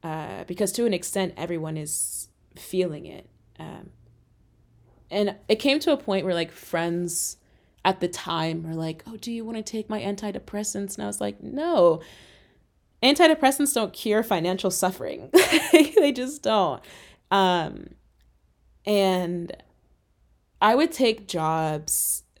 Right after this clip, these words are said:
that would impact my <laughs> mental health so severely. It was really, it, it is still hard for me to take jobs where I'm just a body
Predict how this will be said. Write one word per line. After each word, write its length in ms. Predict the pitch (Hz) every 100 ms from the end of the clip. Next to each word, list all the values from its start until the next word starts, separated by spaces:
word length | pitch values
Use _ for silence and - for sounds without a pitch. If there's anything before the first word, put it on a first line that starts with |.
| - -
that 600 | 170 165 165 160 - _ _ _
would 460 | - 185 185 170 - -
impact 460 | 190 196 208 214
my 60 | 220
<laughs> 80 | 202
mental 200 | 196 277
health 340 | 277 262 339
so 280 | - 220 220
severely. 840 | 262 214 208 185 202 180 143 131 - - - -
It 140 | - 269
was 240 | 285 262
really, 220 | 240 330
it, 340 | - - 160 -
it 220 | 247 226
is 440 | 208 311 226 180 185
still 720 | - - - 202 175 165 165
hard 420 | 180 190 170 165 -
for 100 | 170
me 180 | 165
to 100 | 160
take 260 | 156 175 160
jobs 440 | 165 165 165 -
where 440 | 175 165 165 165 170 _ _ _ _ _ _ _ - -
I'm 180 | 180
just 280 | 170 175 -
a 40 | 156
body 800 | - 160 160 170 247 294 302